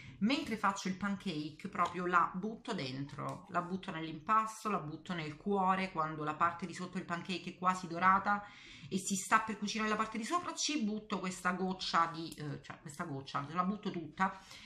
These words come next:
e poi la giro e la copro, quindi mi rimane il cuore morbido. Oppure in un topping, come vi ho fatto vedere nell'altro video, all'inizio dell'altro video,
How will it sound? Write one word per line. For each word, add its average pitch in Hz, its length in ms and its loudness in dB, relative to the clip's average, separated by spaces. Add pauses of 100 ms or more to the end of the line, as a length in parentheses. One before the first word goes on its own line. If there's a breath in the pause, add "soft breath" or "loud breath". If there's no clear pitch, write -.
(140 loud breath)
e 302 100 -6
poi 240 200 8
la 220 140 6
giro 185 240 0
e 175 40 0
la 156 100 -2
copro, 147 400 -4
quindi 214 220 0
mi 233 100 0
rimane 160 320 4
il 180 100 -2
cuore 135 460 -4
morbido. 143 880 0 (380 loud breath)
Oppure 220 580 0
in 320 120 -2
un 311 120 0
topping, 170 600 0
come 226 240 0
vi 165 100 -2
ho 185 40 0
fatto - 320 -4
vedere 160 320 -6
nell'altro 156 500 -6
video, 196 420 -4 (800)
all'inizio 175 380 -4
dell'altro 170 320 -6
video, 196 360 -4